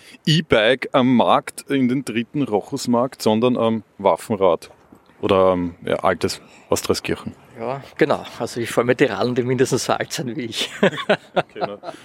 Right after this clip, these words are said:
Speaker 1: da
Speaker 2: Da gibt's,
Speaker 1: schaust du
Speaker 2: gibt's
Speaker 1: noch ein
Speaker 2: viele.
Speaker 1: bisschen jünger aus als das Rad. Dann, ähm, vielen lieben Dank. Kannst du mal,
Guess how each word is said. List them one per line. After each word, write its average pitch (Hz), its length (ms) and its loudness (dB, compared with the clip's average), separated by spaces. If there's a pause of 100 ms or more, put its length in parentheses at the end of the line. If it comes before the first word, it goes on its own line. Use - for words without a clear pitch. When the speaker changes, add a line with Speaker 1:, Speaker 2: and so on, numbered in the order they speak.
(160)
Speaker 1:
da 110 180 4
Speaker 2:
Da - 60 -14 (120)
gibt's, 143 200 -12
Speaker 1:
schaust 123 280 2
du 147 80 4
Speaker 2:
gibt's 139 120 0
Speaker 1:
noch 135 180 2
ein 143 80 -2
Speaker 2:
viele. 135 120 -2
Speaker 1:
bisschen 127 200 -2
jünger 123 200 2
aus 113 160 0
als 104 160 -4
das - 180 -10
Rad. 82 220 -4 (420)
Dann, 120 200 2
ähm, 120 280 2 (220)
vielen 143 260 2
lieben 156 200 0
Dank. 123 480 0
Kannst 113 300 0
du 160 60 4
mal, 151 240 2